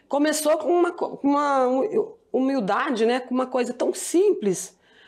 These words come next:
mas a-, avançou, como nós sabemos. Então, o cinema, ele é, ele, o cinema de atrações é dividido em duas etapas. A primeira fase, que consiste na origem do cinema considerado não narrativo,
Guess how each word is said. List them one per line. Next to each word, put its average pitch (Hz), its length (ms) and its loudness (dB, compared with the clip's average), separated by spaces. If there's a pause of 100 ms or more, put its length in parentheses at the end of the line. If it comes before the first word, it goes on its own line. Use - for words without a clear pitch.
(200)
mas 220 500 -2
a-, 202 400 -2
avançou, 214 560 0
como 214 220 -2
nós 220 160 0
sabemos. 156 720 -6 (400)
Então, 269 180 -2
o 294 40 0
cinema, 262 400 2
ele 247 120 2
é, 226 300 0
ele, 202 720 0 (480)
o 170 80 -8
cinema 220 340 0
de 190 80 -2
atrações 196 460 -2
é 214 60 2
dividido 196 380 -2
em 208 100 2
duas 262 240 0
etapas. - 580 -6 (380)
A - 100 -6
primeira 196 340 2
fase, - 640 -4 (280)
que 208 100 -4
consiste 226 540 -2
na 196 200 0
origem 269 640 0
do 208 100 0
cinema 208 420 0
considerado 190 560 -4
não 240 140 0
narrativo, 240 680 -4